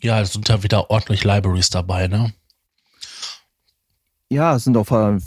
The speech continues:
Speaker 2: recht schöne dabei. Also die können wir ja auch gleich mal irgendwie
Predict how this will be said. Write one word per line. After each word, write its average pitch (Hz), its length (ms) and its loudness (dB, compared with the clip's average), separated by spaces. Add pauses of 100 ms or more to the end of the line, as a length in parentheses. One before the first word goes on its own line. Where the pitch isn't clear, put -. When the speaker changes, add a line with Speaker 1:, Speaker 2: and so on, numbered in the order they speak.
Speaker 2:
recht 104 180 -2
schöne 123 320 0
dabei. 92 360 0
Also 92 180 -2
die 92 440 -4 (480)
können 101 160 -4
wir 95 60 0
ja 95 80 -2
auch 92 140 -6
gleich - 280 -6
mal 90 160 -2
irgendwie 92 480 -4